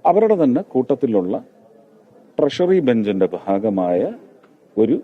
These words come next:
ഉത്തരവാദിത്വമുള്ള പൗരനെന്ന നിലയ്ക്ക് തീർച്ചയായിട്ടും ആ ആവശ്യം ആഴത്തിൽ അവിടെ പതിപ്പിക്കും. അതിനു വേണ്ടുന്ന ഫീസിബിലിറ്റി സ്റ്റഡി, ഇക്കണോമിക് ഫീസിബിലിറ്റി, എങ്ങനെയാണ് ഇപ്പോൾ ഉള്ള ആ സംവിധാനത്തിന് എവിടെ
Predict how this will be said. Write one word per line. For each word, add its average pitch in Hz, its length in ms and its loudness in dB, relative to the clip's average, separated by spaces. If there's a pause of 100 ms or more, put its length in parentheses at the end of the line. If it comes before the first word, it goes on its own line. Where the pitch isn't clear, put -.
(140)
ഉത്തരവാദിത്വമുള്ള 131 1040 0 (340)
പൗരനെന്ന 104 480 0 (100)
നിലയ്ക്ക് 85 360 -4 (600)
തീർച്ചയായിട്ടും 107 560 0 (100)
ആ - 20 -2 (180)
ആവശ്യം 95 360 -4 (420)
ആഴത്തിൽ 160 440 0 (520)
അവിടെ 92 260 -4
പതിപ്പിക്കും. - 540 -8 (560)
അതിനു 208 240 2
വേണ്ടുന്ന 110 380 0
ഫീസിബിലിറ്റി 104 600 0 (100)
സ്റ്റഡി, 90 300 -2 (800)
ഇക്കണോമിക് 113 500 -2
ഫീസിബിലിറ്റി, 98 640 0 (280)
എങ്ങനെയാണ് 139 480 2
ഇപ്പോൾ 180 260 2
ഉള്ള 143 120 2 (120)
ആ 127 40 -2 (140)
സംവിധാനത്തിന് 107 720 -2 (520)
എവിടെ 180 220 4